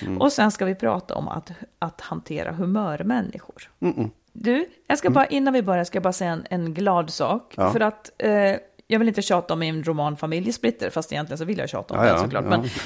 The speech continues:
Speaker 2: men nu vill jag säga att, att nu finns den också på Storytel. Den har ju inte gjort det
Speaker 1: Just
Speaker 2: förut,
Speaker 1: det.
Speaker 2: för det har varit så här...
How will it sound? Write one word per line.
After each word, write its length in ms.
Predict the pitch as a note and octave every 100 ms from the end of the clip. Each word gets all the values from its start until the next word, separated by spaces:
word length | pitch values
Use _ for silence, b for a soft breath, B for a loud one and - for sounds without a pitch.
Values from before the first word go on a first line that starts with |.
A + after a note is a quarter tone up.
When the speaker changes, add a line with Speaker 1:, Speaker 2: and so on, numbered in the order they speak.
| -
Speaker 2:
men 100 | B3
nu 100 | D4+
vill 100 | D4+
jag 80 | C#4+
säga 220 | A#3+ F#3+
att, 120 | F#3+ -
att 300 | F#3+ G3 - -
nu 340 | A#3 D4+ D4
finns 340 | - F#3 F3+
den 160 | - F#3
också 220 | F#3+ -
på 120 | F#3
Storytel. 760 | G#3+ - E4+ G3+ - - - F#3+ -
Den 160 | G#3+ B3
har 80 |
ju 40 | B3+
inte 140 | B3
gjort 280 | C4 E4 -
det 60 | D#3
Speaker 1:
Just 180 | G3+ A#3
Speaker 2:
förut, 100 | -
Speaker 1:
det. 40 |
Speaker 2:
för 80 | -
det 40 | G#3
har 80 | G3+
varit 200 | G3 F#3+
så 80 |
här... 300 | G3 F3 E3